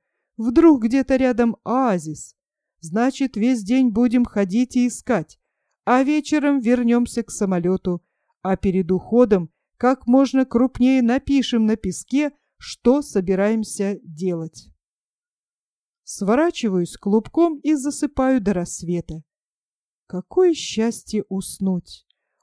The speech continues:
Усталость населяет ночь видениями. Посреди пустыни я не одинок,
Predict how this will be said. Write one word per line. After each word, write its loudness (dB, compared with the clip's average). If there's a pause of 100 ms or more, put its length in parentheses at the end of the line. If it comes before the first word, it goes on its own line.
(120)
Усталость -2
населяет 0
ночь 0
видениями. -2 (500)
Посреди 0
пустыни 2
я 2
не 0
одинок, -2